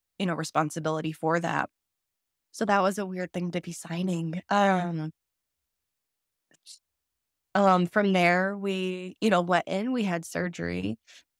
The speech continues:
and what they had found was my intestines had actually started to twist. So, um, my small intestines twisted on themselves,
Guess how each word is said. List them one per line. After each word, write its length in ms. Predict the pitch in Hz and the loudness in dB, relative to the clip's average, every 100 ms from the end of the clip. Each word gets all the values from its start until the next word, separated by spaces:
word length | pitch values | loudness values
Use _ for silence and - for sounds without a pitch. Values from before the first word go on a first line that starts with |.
| - | -6
and 560 | 196 190 185 185 185 180 | -2 0 0 -2 -4 -6
what 200 | 208 214 | -6 0
they 120 | 196 | 0
had 180 | 190 190 | 0 -6
found 680 | - 247 294 320 311 285 214 | -2 0 2 2 2 0 0
was 500 | 185 170 175 185 - | 2 2 0 -4 -6
my 140 | 190 | -4
intestines 720 | 175 180 - 262 - 208 185 | -4 -4 -2 -4 -2 -4 -2
had 120 | 202 - | -4 -4
actually 420 | 170 160 - 180 | -4 -4 -6 -6
started 440 | 175 - 180 165 165 - | -6 -6 -4 -4 -8 -10
to 120 | - | -12
twist. 720 | - - - - - - - - | -12 -10 -10 -10 -16 -16 -18 -18
So, 520 | - - 196 190 180 - _ _ _ _ - | -8 0 4 4 0 -8 _ _ _ _ -2
um, 240 | 208 185 | 0 0
my 100 | 180 | -4
small 400 | 170 - 202 208 | -8 -4 0 2
intestines 640 | 202 196 196 - 190 185 - | 0 -4 -8 -4 -4 -4 -8
twisted 560 | - 180 - - 175 - | -6 -6 -4 -4 -4 -4
on 260 | 165 160 175 | -4 -2 0
themselves, 720 | 196 247 285 311 392 392 - | 0 0 0 0 0 -6 -16